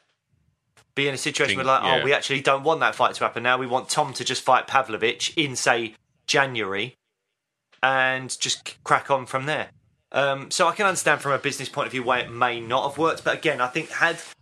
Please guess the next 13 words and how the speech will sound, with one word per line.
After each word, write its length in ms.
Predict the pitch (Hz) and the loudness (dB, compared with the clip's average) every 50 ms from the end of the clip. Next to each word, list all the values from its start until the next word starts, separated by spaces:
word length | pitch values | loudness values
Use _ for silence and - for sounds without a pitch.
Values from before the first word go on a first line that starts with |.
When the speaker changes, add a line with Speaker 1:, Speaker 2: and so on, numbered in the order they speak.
| _ _ | _ _
Speaker 1:
Cyril 320 | - - - 180 165 160 151 | -4 0 2 2 2 2 2
Gahn 260 | 131 143 139 135 127 | 2 2 2 2 2
said, 200 | - - 131 104 | 0 -2 -4 -2
"Yeah, 380 | 101 107 135 156 185 196 196 180 | 0 2 4 4 6 6 6 4
I'd 120 | 151 113 | 4 2
love 180 | 127 143 - - | 0 0 0 0
to 80 | - 143 | -4 0
fight 260 | - 160 151 123 - | 2 2 2 2 0
Tom 120 | 147 143 | -2 0
Aspinall, 360 | 151 170 165 - 156 143 127 | 0 0 0 -2 -4 -4 -4
bring 260 | 113 - 123 135 135 135 | -2 -2 -2 -2 -2 -2
him 120 | 135 139 | 0 2
in," 360 | 156 165 156 117 98 110 117 | 2 2 0 -2 -6 -12 -18